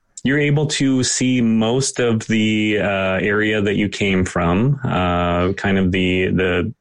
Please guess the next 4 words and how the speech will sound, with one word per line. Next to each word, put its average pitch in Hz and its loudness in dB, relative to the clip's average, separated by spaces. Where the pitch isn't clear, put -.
north 107 0
end 104 2
of 92 0
Bleakstone, 117 0